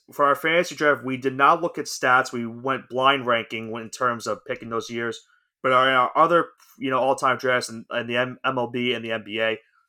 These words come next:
we were able to look up stats and, you know, certain years for certain players just to get a mindset of what year we wanna take.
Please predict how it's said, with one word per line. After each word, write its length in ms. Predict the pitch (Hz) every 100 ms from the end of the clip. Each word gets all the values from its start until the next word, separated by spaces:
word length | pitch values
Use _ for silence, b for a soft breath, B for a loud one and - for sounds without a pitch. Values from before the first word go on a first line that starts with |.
| _
we 120 | 127 143
were 220 | 143 139
able 200 | 139 139
to 60 |
look 200 | 127 123
up 100 | 123
stats 460 | - - 120 117 117
and, 180 | 110 104 _ _
you 80 | 117
know, 80 | 104
certain 340 | - 135 120
years 240 | 113 123
for 80 | -
certain 300 | 110 123 113 -
players 360 | 117 117 110
just 160 | 90 -
to 40 |
get 140 | 110 104
a 60 |
mindset 420 | 104 107 113 120
of 100 | 104
what 200 | 104 110
year 160 | 110 110
we 80 | 104
wanna 220 | 98 95 -
take. 220 | 127